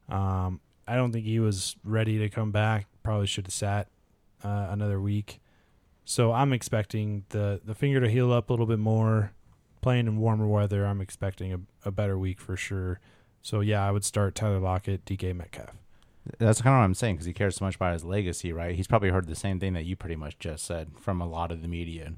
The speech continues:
Speaker 2: Like,
Speaker 1: Yeah.
Speaker 2: "Oh, shouldn't have came back so early, blah, blah, blah." And he's like, "Oh, yeah, oh, me? You know, I'm trying to be a legend. Let me, you know."
Speaker 1: <laughs> Well, you put up zero points, legend, so <laughs> there you go. Uh, Bengals at the Raiders.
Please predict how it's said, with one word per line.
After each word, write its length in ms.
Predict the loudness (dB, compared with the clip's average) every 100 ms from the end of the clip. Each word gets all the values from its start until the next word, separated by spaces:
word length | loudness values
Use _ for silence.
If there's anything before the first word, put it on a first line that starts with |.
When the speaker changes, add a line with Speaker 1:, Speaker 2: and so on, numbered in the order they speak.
| -14 _ _
Speaker 2:
Like, 120 | -4 0
Speaker 1:
Yeah. 60 |
Speaker 2:
"Oh, 120 | 2
shouldn't 160 | 2 0
have 120 | -2
came 80 | -2
back 200 | -2 -4
so 100 | -6
early, 160 | -8 -6
blah, 140 | -4
blah, 120 | -4
blah." 180 | 0 0
And 80 | 0
he's 100 | -2
like, 80 | -2
"Oh, 180 | 0 0
yeah, 180 | 0 0
oh, 200 | 2 2
me? 320 | 4 2 0
You 80 | -2
know, 260 | -4 -2 -4
I'm 60 | -4
trying 160 | -2 0
to 40 |
be 100 | 2
a 60 | 2
legend. 480 | 4 2 0 -4 -10 -6
Let 100 | -2
me, 240 | 0 0 -2 -2
you 120 | 0
know." 260 | 0 -2 -6
Speaker 1:
<laughs> 40 | -10 _ _ _
Well, 140 | 0 2
you 80 | 4
put 160 | 4
up 160 | 4 2
zero 260 | 2 2
points, 440 | 2 0 -2 -2 -4
legend, 360 | -4 -2 -4
so 220 | -6 -6 -4
<laughs> 420 | -2 -2 2 12
there 320 | 12 12 12 12
you 160 | 6
go. 260 | 6 4 4 -2 -4 -6 -12 -14 -16 -12 2
Uh, 400 | 8 10 10 8
Bengals 720 | 8 10 10 10 8 8 6
at 180 | 2 4
the 100 | 6
Raiders. 680 | 6 6 6 4 2 -2